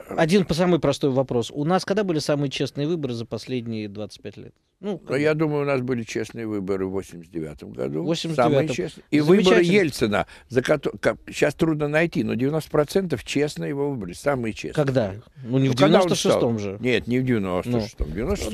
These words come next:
Speaker 1: Значит, в восемьдесят девятый хорошо.
Speaker 2: девяносто шестого
Speaker 1: Эти
Speaker 2: начало новой
Speaker 1: выборы
Speaker 2: эры.
Speaker 1: и привели к власти тех либералов, которые окончательно разрушили российскую экономику.
Speaker 2: Ну.
Speaker 1: Дали народу честно вы проголосовать.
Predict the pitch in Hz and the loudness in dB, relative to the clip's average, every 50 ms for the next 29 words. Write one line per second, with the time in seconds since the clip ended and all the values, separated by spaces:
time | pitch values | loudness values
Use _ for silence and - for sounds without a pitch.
0 | 262 262 - - 254 247 269 - 254 247 226 262 247 214 226 - 247 254 226 - | 2 2 2 0 0 0 0 0 0 0 2 2 2 2 0 0 0 0 2 0
1 | 233 190 - - 110 127 143 175 240 233 - - - 226 247 269 262 262 185 - | -2 -2 -2 0 2 2 4 4 2 0 0 4 6 6 8 8 8 8 8 8
2 | 226 220 220 214 202 196 190 220 285 285 220 - - - 151 131 147 127 104 - | 10 10 10 10 10 8 10 10 8 8 10 8 8 8 8 8 6 4 2 0
3 | 131 - - 185 175 156 - 190 190 180 202 220 226 254 262 - - 185 175 185 | -4 -8 0 0 0 2 4 4 4 4 4 2 2 2 0 0 0 0 2 4
4 | 185 196 202 233 220 - - 160 135 - 202 220 - - 185 190 196 160 175 185 | 4 6 4 4 2 0 -4 -6 -2 2 0 0 2 2 2 4 6 6 6 6
5 | 165 170 175 196 226 233 208 160 120 - _ _ - _ - 175 165 - 196 185 | 8 8 8 8 6 6 4 2 0 -2 _ _ -20 _ 0 0 4 6 6 6
6 | 180 180 185 - 175 - - 185 185 165 - - - 208 226 226 - 214 196 180 | 6 6 4 4 2 2 4 4 4 4 2 4 4 4 4 4 2 2 4 4
7 | 170 160 165 160 139 151 160 190 226 220 - - 220 214 220 - - - - _ | 6 6 4 4 2 2 2 2 2 2 0 0 2 2 0 -2 -4 -14 -6 _
8 | - 156 170 165 - - 208 214 208 - - 208 208 196 175 - 202 202 214 220 | 4 4 4 4 4 0 -2 -2 -2 -2 0 2 2 2 4 4 2 4 4 4
9 | 190 147 120 104 - - 80 78 - - 135 170 202 - 139 135 180 208 254 277 | 2 2 0 -2 -6 -8 -14 -16 -16 -16 -18 -14 -10 -4 4 6 6 8 8 6
10 | 285 262 247 226 208 247 254 233 240 - - 247 247 220 - 254 247 220 240 233 | 6 6 6 6 4 4 2 0 0 0 2 2 2 2 2 0 0 2 2 2
11 | - - 233 220 226 233 226 214 - 233 226 214 208 190 - | 2 0 0 2 2 2 0 0 0 0 2 2 0 0 -2